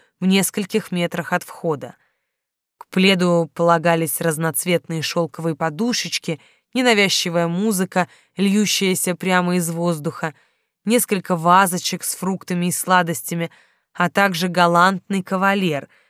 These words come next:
сначала севший рядом, а затем ловко устроивший свою голову у меня на коленях.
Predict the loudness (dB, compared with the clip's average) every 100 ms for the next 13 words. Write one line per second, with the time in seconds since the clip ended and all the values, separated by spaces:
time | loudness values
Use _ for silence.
0 | _ _ -2 0 2 2 2 0 -2 -4
1 | -4 -2 2 2 0 -4 -10 _ _ _
2 | _ _ _ 0 2 2 0 0 0 2
3 | 2 2 0 -2 -2 -4 -6 -4 0 0
4 | -2 -6 -8 -8 -4 -4 -4 -8 -4 -2
5 | -2 -4 -6 -8 _ _ 2 4 4 4
6 | 2 2 2 2 0 -4 -14 -20